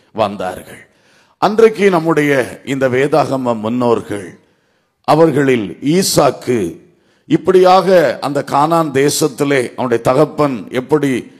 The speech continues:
கால் மிதித்து சுதந்தரித்தாரோ, அவரை தொடர்ந்து அவனும் பல இடங்களிலே கடந்து சென்று அவன் வாழ்ந்து கொண்டிருக்கும் பொழுது, பெலிஸ்தருடைய தேசத்திலே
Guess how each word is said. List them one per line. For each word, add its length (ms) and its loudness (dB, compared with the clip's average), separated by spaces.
கால் 260 2
மிதித்து 400 -2
சுதந்தரித்தாரோ, 960 0
அவரை 380 4
தொடர்ந்து 480 4
அவனும் 540 0
பல 200 0
இடங்களிலே 640 0
கடந்து 420 -2
சென்று 580 -4
அவன் 200 -2
வாழ்ந்து 380 2
கொண்டிருக்கும் 520 -2
பொழுது, 640 -2
பெலிஸ்தருடைய 800 4
தேசத்திலே 840 0